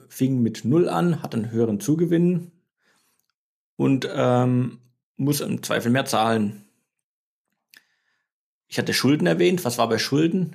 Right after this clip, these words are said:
Ja, wer am Anfang Schulden hat, wer mit minus zweihunderttausend startet und mit plus zweihunderttausend Endvermögen ist, hat auch einen Zugewinn von vierhunderttausend. Das heißt, ein Schuldenabbau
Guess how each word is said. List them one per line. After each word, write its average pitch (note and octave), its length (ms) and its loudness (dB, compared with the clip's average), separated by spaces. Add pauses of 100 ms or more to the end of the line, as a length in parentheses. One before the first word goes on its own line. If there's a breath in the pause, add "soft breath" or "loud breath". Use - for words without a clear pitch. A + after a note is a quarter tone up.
Ja, D3+ 360 -4
wer B2 100 -2
am A#2+ 80 -2
Anfang A#2+ 320 0
Schulden D#3+ 400 0
hat, F#3 260 -4
wer D3 100 -2
mit B2 260 -2
minus D3 380 2
zweihunderttausend B2 880 -2
startet - 680 -2 (380 soft breath)
und C3 180 -2
mit A#2+ 180 -2
plus D#3 540 2 (320)
zweihunderttausend A#2+ 880 0 (540)
Endvermögen D#3+ 520 2
ist, F3+ 300 -2 (340 soft breath)
hat - 160 -8
auch A#2+ 120 0
einen C#3+ 100 -2
Zugewinn D3+ 340 2
von D3+ 180 0
vierhunderttausend. C#3+ 880 -2 (520)
Das A#2 160 -2
heißt, C3+ 360 -2
ein A2 100 0
Schuldenabbau B2+ 680 0